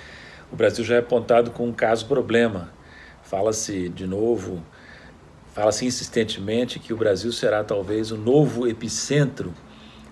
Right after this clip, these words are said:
entre aspas, da doença pelo número de casos e mortes. E olha que nós estamos voando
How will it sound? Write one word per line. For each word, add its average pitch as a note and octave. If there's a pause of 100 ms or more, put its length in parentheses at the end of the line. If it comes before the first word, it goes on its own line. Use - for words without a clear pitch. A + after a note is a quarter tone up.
(640)
entre G#2
aspas, A2
da G2+
doença G#2
pelo A2+
número A#2
de G2
casos G#2
e G#2
mortes. G2+ (280)
E A2+
olha C3
que D3
nós D3
estamos D3
voando C#3